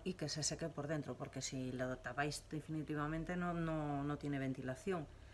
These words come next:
O si queréis dejarlo, pues así, al revés. Eso ya como queráis. Con este,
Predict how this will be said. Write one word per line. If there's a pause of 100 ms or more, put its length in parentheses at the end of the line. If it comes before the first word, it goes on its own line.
(300)
O
si
queréis
dejarlo, (140)
pues
así, (120)
al
revés. (920)
Eso
ya
como
queráis. (2000)
Con
este,